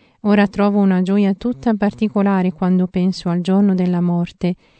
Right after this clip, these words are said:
e nessuno può immaginare quanto goda pensando a questo momento. Frate Arnaldo, che scrisse l'intero memoriale di Sant'Angela,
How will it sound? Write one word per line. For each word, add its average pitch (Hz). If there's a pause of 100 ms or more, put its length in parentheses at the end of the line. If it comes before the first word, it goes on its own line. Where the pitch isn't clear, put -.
(160)
e 202
nessuno 226
può 226
immaginare 208
quanto 196
goda 247
pensando 185
a 254
questo 170
momento. 190 (1400)
Frate 254
Arnaldo, 185 (220)
che 208
scrisse -
l'intero 180
memoriale 175
di 165
Sant'Angela, 185